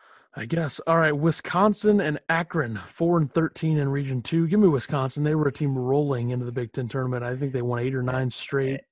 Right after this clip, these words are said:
Speaker 1: Eight in a row, I think, to close out the Big Ten. Um,
Speaker 2: Yeah.
Speaker 1: after starting six and six, ended up fourteen and six. So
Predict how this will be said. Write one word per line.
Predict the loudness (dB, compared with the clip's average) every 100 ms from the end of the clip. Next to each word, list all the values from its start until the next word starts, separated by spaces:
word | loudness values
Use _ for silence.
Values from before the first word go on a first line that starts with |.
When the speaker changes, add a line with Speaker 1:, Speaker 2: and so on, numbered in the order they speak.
| _ -2
Speaker 1:
Eight | 0 0
in |
a | -2
row, | -2 2 2 2
I |
think, | -4 -8 -8
to |
close | -4 -2 0
out | -2 -4
the | -6
Big | -8 -6
Ten. | -4 -4 -4 -8 -12 -12
Um, | -6
Speaker 2:
Yeah. | -4 -4 -6 -10 _ -10
Speaker 1:
after | -10 -8
starting | -6 -2 -2 -2 -6
six | -6 -6 -4 -6 -8
and | -8
six, | -6 -6 -6 -8 -12 -12 -12
ended | -10 -6
up | -8 -8 -6
fourteen | -6 -4 -6 -6
and | -8
six. | -6 -8 -8 -12
So | -10 -10